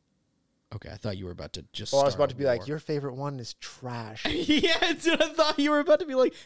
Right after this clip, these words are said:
Speaker 1: "Maybe that's why, 'cause he doesn't deserve a figure." I don't know. You don't even know them. You're just starting shit. She goes home, screams in her pillow.
Speaker 2: Yeah, no, well, 'cause then immediately the parents would then yell at me if I did
Speaker 1: Oh,
Speaker 2: something
Speaker 1: yeah,
Speaker 2: like
Speaker 1: that's
Speaker 2: that.
Speaker 1: true.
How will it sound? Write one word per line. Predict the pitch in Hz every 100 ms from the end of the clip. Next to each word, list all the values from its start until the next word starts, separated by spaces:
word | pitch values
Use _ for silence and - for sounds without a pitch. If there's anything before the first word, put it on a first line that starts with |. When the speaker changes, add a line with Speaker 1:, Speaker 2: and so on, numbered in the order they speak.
| -
Speaker 1:
"Maybe | 113 120
that's | 117 107
why, | 107 123 110
'cause | - 107 113
he |
doesn't | 107 120 110 104
deserve | 101 110 107
a | 92
figure." | - 95 98 92 85 - - -
I |
don't | 62
know. | 57 - - - - -
You | 131
don't | 117
even | 98 92
know | 80 85
them. | 92 101
You're | - 107
just | -
starting | 90 76
shit. | - 90 90 - _ -
She | 123
goes | 107 92
home, | 95 92
screams | 110 - 71 80
in | 76
her |
pillow. | - 71 - - _ _
Speaker 2:
Yeah, | 135 127
no, | 127 127 127
well, | 127 127
'cause | - 120
then | 113 123 113
immediately | 123 120 107 107 104 107 110
the | 101
parents | - 104 101
would | -
then | 95 98
yell | 92 78
at |
me | 82 90 92
if | 92 -
I |
did | 95 90
Speaker 1:
Oh, |
Speaker 2:
something | 73 67
Speaker 1:
yeah, | -
Speaker 2:
like | 53
Speaker 1:
that's | 55
Speaker 2:
that. | -
Speaker 1:
true. | 65